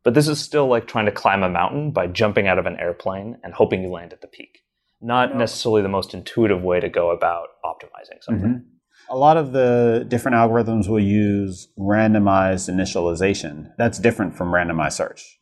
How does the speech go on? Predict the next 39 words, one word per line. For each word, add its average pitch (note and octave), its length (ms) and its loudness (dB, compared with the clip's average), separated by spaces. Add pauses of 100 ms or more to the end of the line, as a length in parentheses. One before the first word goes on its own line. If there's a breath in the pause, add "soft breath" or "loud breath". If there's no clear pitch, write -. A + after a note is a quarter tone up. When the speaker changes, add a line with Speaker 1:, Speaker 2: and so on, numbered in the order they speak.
(140)
Speaker 1:
Correct. - 580 0
So C3+ 540 -2
when A#2+ 180 -4
you're A#2 160 2
building C3+ 360 0
a B2 60 -4
neural A2+ 260 2
network, G2 720 0
you G2 60 -4
might G2 180 0
use G2+ 160 -2
randomized F#2+ 600 -2
initialization F2 760 -4
on E2 100 -14
the E2 80 -18
individual F2 580 -10
weights - 520 -4
Speaker 2:
Mm-hmm. A2 120 -16
Speaker 1:
and F#2+ 120 -6
then F2+ 120 -8
use F2 280 -12
some F2 140 -16
sort - 180 -10
of F2 60 -14
stochastic - 540 -4
gradient F2 380 -2
descent E2+ 500 -10
optimizer E2 840 -2 (180)
within E2+ 500 -8
that E2 160 -12 (100)
underlying E2 420 -10
system. - 360 -16 (340)
This D3+ 320 2
is B2 160 0
more G#2+ 300 2
of F#2 100 -2
a F2+ 120 -2
black F2+ 500 -2
box E2 300 0